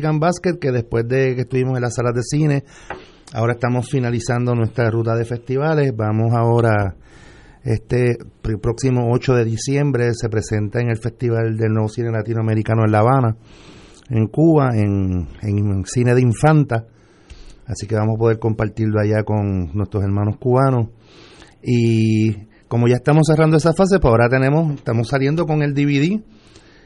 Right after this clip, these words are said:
y estamos, tenemos ahora, lanzamos el D V D con el C D también, el C D que fue la música compuesta por Furito, eh, Furito Ríos, así que entonces estamos bien, bien contentos, tenemos una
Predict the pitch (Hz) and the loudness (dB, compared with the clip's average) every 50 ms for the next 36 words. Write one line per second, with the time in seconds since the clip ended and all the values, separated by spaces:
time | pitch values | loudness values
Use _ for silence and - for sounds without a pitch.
0 | _ _ - 127 117 113 113 110 107 104 104 101 101 - - 107 104 110 110 - | _ _ -6 -2 -2 0 0 0 0 0 -2 -2 -4 -4 -2 -2 0 0 0 0
1 | 110 104 107 110 120 123 127 123 123 123 127 127 127 127 123 120 117 110 113 104 | 0 2 2 2 2 2 4 4 4 4 4 4 4 4 2 2 2 2 2 2
2 | 104 113 107 101 - - 107 110 117 127 131 131 123 127 131 131 131 131 127 139 | 2 0 0 0 0 0 0 2 2 2 2 0 0 0 0 2 2 2 2 2
3 | 156 151 - 151 131 120 120 113 107 - - 117 113 113 120 117 127 135 135 127 | 0 0 0 0 0 0 0 0 -2 -2 -4 -2 -2 -2 0 0 0 0 0 0
4 | 143 160 180 196 208 196 165 139 120 - - 117 104 107 107 110 113 113 - 123 | 0 0 0 -2 -2 -4 -4 -6 -8 -6 -4 -4 -4 -4 -2 -4 -4 -4 -2 -2
5 | 117 113 113 113 113 113 - - - - - - - 127 107 107 104 120 117 123 | 0 0 2 0 -2 -4 -8 -18 -20 -20 -20 -8 -2 0 0 2 2 2 0 0
6 | 110 117 117 113 117 117 113 - 120 110 107 110 107 104 101 - - 113 113 123 | 2 2 0 2 2 0 2 2 0 0 2 2 2 2 0 -2 -4 -2 0 0
7 | 143 123 120 113 113 113 - _ _ _ _ _ - - - - - - - - | -2 -2 -2 -4 -4 -6 -12 _ _ _ _ _ -20 -20 -20 -20 -20 -20 -20 -20
8 | - - - _ - _ _ 123 117 110 104 101 101 95 - - 117 104 98 117 | -20 -20 -20 _ -20 _ _ -2 0 0 0 0 -2 -2 -2 -2 -2 -2 0 0
9 | 113 120 156 175 175 160 143 127 110 - - 113 113 135 127 120 117 110 113 107 | 2 4 4 6 6 6 6 4 4 2 -2 0 2 2 2 2 2 2 0 0
10 | 104 151 135 - 135 117 131 135 123 117 113 113 117 123 127 127 123 123 123 123 | 0 0 -2 0 -2 0 0 -2 0 0 0 0 0 0 0 -2 -2 -2 -2 0
11 | 131 135 135 123 151 151 165 156 - 151 139 - 127 113 110 110 113 120 123 123 | 0 -2 0 0 0 0 0 0 0 -2 -2 0 0 0 2 2 2 2 2 2
12 | 123 123 123 123 120 117 117 117 - | 2 2 2 2 2 0 0 -2 -4